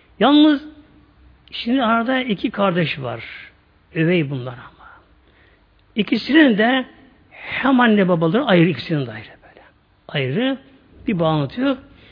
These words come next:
Bu iki üvey kardeş bundan mahrem değil. Bunlar birbirine yabancı hükmünde değiller. Bunlar nikah düşüyor aziz cemaatimiz.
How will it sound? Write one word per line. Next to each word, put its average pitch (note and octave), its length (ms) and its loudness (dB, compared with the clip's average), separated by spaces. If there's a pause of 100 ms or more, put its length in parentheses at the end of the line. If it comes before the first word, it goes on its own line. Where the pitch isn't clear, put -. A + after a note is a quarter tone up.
(440)
Bu A#3+ 40 0
iki C4+ 400 0
üvey A#3 320 2
kardeş F3+ 760 -2 (320)
bundan G3+ 360 0
mahrem C#3+ 580 -4
değil. B3+ 420 0 (480)
Bunlar G#3 380 2
birbirine G3 420 0
yabancı E3+ 500 -2
hükmünde D3+ 340 0
değiller. A3+ 480 -2 (640)
Bunlar G3+ 300 2
nikah G#3+ 440 -2
düşüyor E3+ 320 2
aziz B2 200 -4
cemaatimiz. - 840 -16